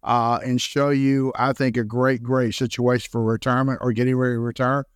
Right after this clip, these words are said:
or in retirement or getting out of debt. Maybe you're, maybe you're thirty years old and, you know, you got a mortgage, you got a car, you got credit cards, you got, you know, student loan debt. Maybe you're a professional that's got student loan debt, a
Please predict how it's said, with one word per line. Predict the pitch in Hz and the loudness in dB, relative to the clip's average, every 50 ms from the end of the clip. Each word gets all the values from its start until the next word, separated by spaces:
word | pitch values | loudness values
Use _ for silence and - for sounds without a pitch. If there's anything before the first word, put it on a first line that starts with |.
| _ _ _ _ - | _ _ _ _ -4
or | 139 143 147 | -2 0 2
in | 151 156 160 | 2 2 2
retirement | 160 156 - - 156 165 170 165 156 151 - | 2 0 0 2 2 2 2 2 0 0 0
or | 143 139 | 0 0
getting | 131 147 156 160 165 | 2 2 2 2 2
out | 160 165 160 | 2 2 2
of | 151 135 117 | 2 0 0
debt. | 135 151 170 160 131 101 - 107 | 0 2 2 2 0 -2 -6 -4
Maybe | 120 135 151 156 160 | 0 0 2 4 4
you're, | 156 143 135 123 _ _ _ _ _ _ _ - | 2 2 0 -2 _ _ _ _ _ _ _ -4
maybe | 139 147 156 175 180 | 0 2 2 4 4
you're | 165 147 | 2 2
thirty | - - 170 170 170 165 | 2 2 2 4 4 4
years | 160 156 156 143 139 | 4 4 2 2 0
old | 147 156 170 170 156 143 131 127 123 | 0 2 2 2 2 2 0 -2 -2
and, | 120 117 113 _ _ _ _ _ _ - | -4 -6 -8 _ _ _ _ _ _ -2
you | - 135 | 0 2
know, | 139 143 147 143 | 2 2 2 2
you | 139 139 139 | 2 2 2
got | 135 131 127 | 2 2 0
a | 127 135 | 0 0
mortgage, | 143 147 160 165 160 156 143 | 0 2 2 2 2 0 0
you | 147 135 | 0 0
got | 135 127 120 | 0 0 0
a | 117 | -2
car, | - - 160 156 156 156 | -2 -2 0 0 2 2
you | 151 143 131 | 2 2 2
got | 127 123 117 | 0 -2 -4
credit | - - 160 160 156 151 131 | -4 -2 0 2 0 0 -2
cards, | - 156 151 151 147 131 127 | -2 -2 0 0 0 0 0
you | 135 | 0
got, | 120 127 120 120 120 - _ _ - | 2 2 2 2 2 -2 _ _ -4
you | 151 143 139 | 0 2 2
know, | 131 123 120 120 123 120 | 2 2 0 0 -2 -4
student | 110 - - 165 156 147 135 123 | -4 -2 2 2 4 4 2 0
loan | 139 143 147 147 147 | 0 0 0 0 0
debt. | 143 147 147 147 143 135 123 _ _ _ _ _ _ - - | 0 0 0 0 0 -2 -6 _ _ _ _ _ _ -8 -2
Maybe | 139 147 151 156 156 | 0 2 2 4 2
you're | 147 143 139 135 127 107 | 2 2 2 0 0 -2
a | 90 127 123 | -4 -6 -6
professional | 113 - 127 - - 156 151 151 - - 156 147 139 | -4 -4 -4 -2 2 2 2 2 0 -2 -2 0 0
that's | 135 127 117 - | 0 -2 -2 -2
got | 143 120 107 | -2 -2 -2
student | - - - 139 135 123 120 117 | -4 -2 0 2 2 2 0 -2
loan | 123 135 139 143 139 139 | -2 -2 0 0 0 0
debt, | 139 143 139 139 135 123 | 0 0 0 0 0 -2
a | 113 110 | -2 -4